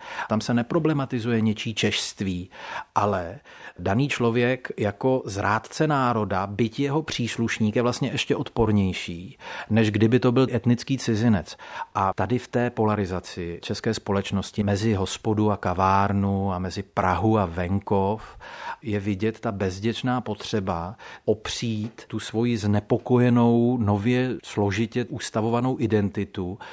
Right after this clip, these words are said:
o nějakého pojmenovatelného nepřítele. A myslím si, že teda v tomhle musíme být velmi ve střehu a nedovolit tomu bezděčnému směřování k nějakým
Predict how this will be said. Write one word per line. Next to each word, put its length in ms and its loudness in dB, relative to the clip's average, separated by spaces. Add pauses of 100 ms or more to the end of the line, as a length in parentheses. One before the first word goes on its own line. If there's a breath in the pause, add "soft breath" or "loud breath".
(140 loud breath)
o 100 -4
nějakého 480 2
pojmenovatelného 920 4
nepřítele. 720 0 (300 loud breath)
A 60 -8
myslím 260 0
si, 140 -4
že 120 -2
teda 200 0
v 60 -6
tomhle 280 2
musíme 520 2 (420 loud breath)
být 160 4
velmi 280 6
ve 100 4
střehu 640 -2
a 40 -2
nedovolit 760 2
tomu 460 0
bezděčnému 680 0
směřování 800 2
k 80 -8
nějakým 460 0